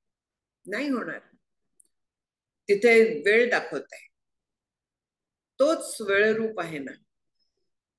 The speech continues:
त्याला वेगळं वेळेचं ज्ञान कशाला गरज आहे?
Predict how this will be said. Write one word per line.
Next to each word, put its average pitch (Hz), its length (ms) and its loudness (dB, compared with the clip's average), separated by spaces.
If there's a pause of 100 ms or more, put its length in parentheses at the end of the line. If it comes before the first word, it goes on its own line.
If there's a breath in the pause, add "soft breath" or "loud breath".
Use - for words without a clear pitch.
(480)
त्याला 214 220 2
वेगळं 233 380 2
वेळेचं 240 400 0
ज्ञान 233 340 -6
कशाला 240 380 -6
गरज 220 380 -2
आहे? 208 140 -10